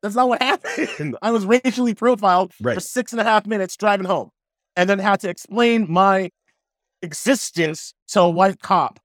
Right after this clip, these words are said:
Speaker 1: upon arrival at my own damn house. Like, that's what happened. But how people interpret what happened, how people interpret what they should do in that situation is different. And so one of the things that you, you try to explain to people who do not have that lived experience, who have not,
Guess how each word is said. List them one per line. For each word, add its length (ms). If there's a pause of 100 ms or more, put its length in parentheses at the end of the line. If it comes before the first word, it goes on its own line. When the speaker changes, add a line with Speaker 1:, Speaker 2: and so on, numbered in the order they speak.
(220)
Speaker 1:
upon 340
arrival 380
at 60
my 100
own 160
damn 280
house. 200
Like, 160
that's 180
what 200 (260)
happened. 440
But 100
how 180
people 380 (260)
interpret 400
what 140
happened, 300
how 120
people 260
interpret 380 (320)
what 120
they 100
should 260
do 320
in 80
that 220
situation 560
is 120
different. 460
And 180
so 220
one 300
of 120
the 280 (100)
things 380
that 240
you, 340
you 180
try 380
to 180
explain 580
to 180
people 360
who 220 (240)
do 100
not 220
have 200
that 180
lived 180
experience, 560
who 80
have 100
not, 360